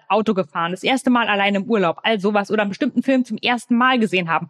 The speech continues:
Und das zweite oder dritte oder vierte Mal ist eben nicht mehr so spannend oder tragisch oder eindrucksvoll.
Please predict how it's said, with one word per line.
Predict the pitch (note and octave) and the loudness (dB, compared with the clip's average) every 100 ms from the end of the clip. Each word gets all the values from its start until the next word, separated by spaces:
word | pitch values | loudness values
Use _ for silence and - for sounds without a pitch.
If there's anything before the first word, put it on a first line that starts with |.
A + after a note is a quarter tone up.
| - _ - | -14 _ -4
Und | A3+ A3 | 0 0
das | - - | -2 -10
zweite | - G3+ C4+ | -4 -2 0
oder | C#4 A#3 | 0 0
dritte | G#3+ D4+ | -2 0
oder | C4 - | 0 0
vierte | - B3+ D4+ | 0 0 2
Mal | C4+ C4 D#4 E4+ _ _ _ _ _ - | 2 2 0 -6 _ _ _ _ _ -2
ist | F#4 - - - | -2 -2 -16 -4
eben | A3+ G#3+ G#3 | 0 2 4
nicht | G#3+ B3+ - | 2 0 0
mehr | A#3+ G#3 | 0 2
so | A#3 A#3 A3 G#3 - - | 2 2 2 -2 -6 -12
spannend | - - G#3 B3 B3 B3 A#3 | -6 -2 2 4 4 2 0
oder | - A3 | 0 0
tragisch | G3+ G#3 G#3 A3+ A3 - | 0 0 0 2 0 0
oder | G#3+ G#3+ | 0 0
eindrucksvoll. | - B3+ G3+ F#3 - F#3 A3+ | 0 0 0 -2 -4 0 0